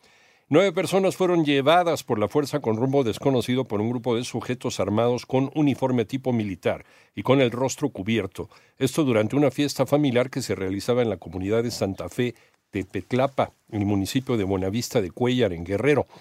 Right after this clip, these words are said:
Hasta el momento se desconoce su paradero. Por otra parte, el Sistema de Información de la Red de Infección Respiratoria Aguda Grave dio a conocer que once hospitales de siete estados de la República Mexicana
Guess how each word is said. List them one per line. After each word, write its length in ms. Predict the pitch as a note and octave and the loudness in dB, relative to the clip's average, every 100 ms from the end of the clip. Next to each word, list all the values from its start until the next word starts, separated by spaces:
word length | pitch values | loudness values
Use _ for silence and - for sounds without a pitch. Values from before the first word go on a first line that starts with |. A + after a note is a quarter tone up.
| - - _ - | -20 -20 _ -2
Hasta 200 | C3+ F#3 | 0 2
el 80 | |
momento 480 | D#3+ D#3 E3 D3 D#3 - | 4 4 2 0 -4 -2
se 160 | - | -4
desconoce 680 | A2 B2+ - G#2+ A2 - A2 - | -2 -2 0 0 0 -2 -6 -8
su 260 | - B2+ | -8 -8
paradero. 540 | - A2 F#2+ E2+ D#2+ - _ _ _ | -2 0 0 -4 -10 -18 _ _ _
Por 140 | - C3+ | 2 2
otra 180 | D#3 | 2
parte, 280 | E3+ F3 F3 | 2 2 0
el 80 | F#3 | -4
Sistema 420 | C#3 C3 E3+ E3 | -4 0 2 4
de 60 | D#3 | 4
Información 560 | D#3 E3 C#3+ A2+ D3 | 4 4 4 4 2
de 100 | D3+ | 4
la 100 | A#2+ | 4
Red 200 | A2 C3+ | 4 2
de 80 | B2+ | 2
Infección 520 | B2+ D3 C3 - C#3 | 0 0 -2 -2 -2
Respiratoria 680 | B2 A2+ - B2+ A2 C3 A#2+ | 0 0 0 0 0 0 2
Aguda 280 | G2 B2+ A2 | 2 2 2
Grave 360 | G2+ C3 F#2 E2 _ _ _ | 4 4 4 -4 _ _ _
dio 200 | G#2+ C#3 | 0 2
a 40 | |
conocer 500 | D3+ C#3 A2 D3 C#3 | 4 2 2 2 2
que 300 | - B2 C3 - - _ - | 0 0 0 -4 -20 _ 2
once 400 | F3+ G3+ F#3+ F3+ | 4 4 0 -6
hospitales 580 | - C#3 B2+ G#2+ G#2+ | -6 -2 0 0 0
de 120 | G2+ A#2 | -2 -4
siete 360 | - F3 E3+ | 0 -2 0
estados 380 | C#3+ - B2+ A#2 | -2 2 2 0
de 80 | G#2 | -2
la 80 | G2 | -2
República 440 | G#2 C#3+ C3 B2 | -2 -2 0 2
Mexicana 560 | A2+ A2+ C3+ E3+ F3 | 0 0 2 4 4